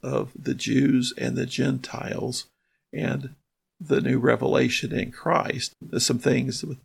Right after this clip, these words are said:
the dietary rules and the calendar rules that the Jews have held dear have been set aside by Christ. And how do they now get along in light of that difference? Thanks for joining me.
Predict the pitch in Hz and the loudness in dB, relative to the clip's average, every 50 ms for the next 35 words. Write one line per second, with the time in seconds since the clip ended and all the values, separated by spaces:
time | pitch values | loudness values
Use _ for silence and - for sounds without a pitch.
0 | _ - - 135 123 107 - 107 123 143 131 - - - 85 80 90 - 127 127 | _ -10 -4 -4 -2 -2 0 0 2 2 0 2 2 2 2 2 0 0 0 0
1 | 113 - - - - 101 101 - - - - 90 87 - 110 - - - - - | 0 -2 -2 -4 -4 -6 -6 -6 -4 -4 -2 -2 -2 0 -2 -2 -2 -2 -2 -2
2 | - - 127 - - - - - - - - - 117 123 135 131 131 - 120 113 | -2 -2 -2 -4 -4 -6 -4 -4 -6 -6 -4 -2 0 0 0 0 -2 -4 -6 -6
3 | 95 - 117 113 - - - - - - 120 - 226 226 - - - - - - | -2 0 0 0 0 -2 -6 -6 0 2 4 4 4 2 2 0 0 -2 -4 -4
4 | - _ _ _ _ _ _ _ _ _ _ - 123 123 - 151 156 - _ _ | -8 _ _ _ _ _ _ _ _ _ _ -4 -2 0 0 0 0 -2 _ _
5 | - - - - 135 135 - - - - - - - 156 - - - - - - | -4 -2 0 2 2 2 2 0 0 2 2 4 4 2 2 -2 -2 -2 -2 -2
6 | - - - - - 156 123 - 127 120 127 127 - - - _ _ _ _ _ | -2 -4 0 2 4 4 4 2 2 -2 -2 -4 -6 -8 -10 _ _ _ _ _
7 | _ _ _ _ _ _ _ _ _ _ _ _ _ - - 117 - - 117 127 | _ _ _ _ _ _ _ _ _ _ _ _ _ -8 -8 -8 -6 -6 -2 -2
8 | 123 127 131 - - 117 113 113 - - - - _ - 180 165 170 - 107 - | 0 0 2 2 2 2 2 2 0 0 -2 -6 _ -12 -6 -2 0 2 2 2
9 | - - - 113 - - - - - - - - - - 101 104 - - - - | 0 -2 -2 0 2 2 0 0 -4 -8 -12 -10 -4 -4 -2 -2 -2 -6 -6 -6
10 | - - - - - - - 90 - - - - - - - - - - - - | -4 -2 -2 -2 -4 -6 -8 -6 -4 -2 -2 -2 -2 -2 -4 -4 -4 -4 -6 -6
11 | - - - - - - - _ _ _ _ _ _ _ _ _ _ _ _ _ | -6 -8 -10 -10 -10 -12 -16 _ _ _ _ _ _ _ _ _ _ _ _ _
12 | _ - - - 214 - - 226 - 202 208 - 202 202 233 220 | _ 0 0 2 2 2 2 2 4 4 4 4 4 2 0 0